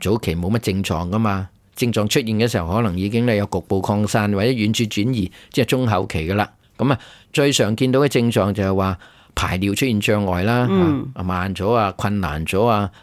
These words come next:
Speaker 1: 唔清啊。但係呢個同前列腺增生嘅症狀好相似嘅噃，所以呢，好多時候呢，就係撈亂咗啦，誤診啦，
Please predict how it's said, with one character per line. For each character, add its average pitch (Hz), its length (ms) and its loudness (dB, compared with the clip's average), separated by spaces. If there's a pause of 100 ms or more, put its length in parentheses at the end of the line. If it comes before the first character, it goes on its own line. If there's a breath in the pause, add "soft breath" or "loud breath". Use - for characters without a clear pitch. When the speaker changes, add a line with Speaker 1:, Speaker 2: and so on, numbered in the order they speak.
Speaker 1:
唔 85 120 -4
清 120 340 0
啊。 98 160 0 (320 soft breath)
但 120 180 0
係 127 100 2
呢 170 140 4
個 156 120 2
同 101 240 -2
前 98 200 -2
列 107 80 2
腺 135 180 0
增 147 260 2
生 139 180 2
嘅 123 80 2
症 110 220 2
狀 95 160 2
好 95 200 2
相 123 340 2
似 - 180 -4
嘅 92 180 0
噃， 87 180 0 (460 soft breath)
所 117 180 2
以 123 120 4
呢， 117 120 2 (160 loud breath)
好 107 140 -2
多 127 100 4
時 - 160 -2
候 76 120 -4
呢， 110 100 0 (260 soft breath)
就 90 120 -4
係 87 200 -2 (340 soft breath)
撈 127 180 2
亂 98 140 0
咗 110 160 2
啦， 123 160 2 (160)
誤 107 200 0
診 107 200 0
啦， 120 160 0